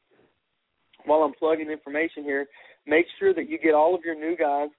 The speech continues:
uh, the three forms of communication that we have. Advo Mosaic,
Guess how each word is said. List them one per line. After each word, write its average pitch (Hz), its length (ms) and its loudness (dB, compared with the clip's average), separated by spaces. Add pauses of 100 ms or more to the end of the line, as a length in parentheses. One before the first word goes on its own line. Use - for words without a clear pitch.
(380)
uh, 143 160 2
the 139 100 -2 (100)
three 160 220 2
forms 180 360 0
of 175 60 -8
communication 180 680 -2
that 156 120 -2
we 165 140 -2
have. 170 300 4 (560)
Advo 160 360 0
Mosaic, 170 540 0